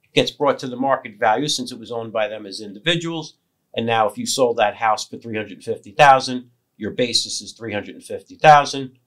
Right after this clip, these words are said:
no taxation, not bad. So the simplest form, again, of owning something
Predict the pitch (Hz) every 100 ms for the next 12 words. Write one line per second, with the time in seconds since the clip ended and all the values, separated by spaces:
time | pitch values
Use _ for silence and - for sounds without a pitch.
0 | _ _ _ 104 107 104 113 95 - 98
1 | 87 - _ _ _ - 104 - 95 -
2 | - _ _ _ - - _ _ - 165
3 | 165 165 - - 151 - 190 185 160 165
4 | 156 151 143 139 135 123 120 104 135 135
5 | 127 135 131 127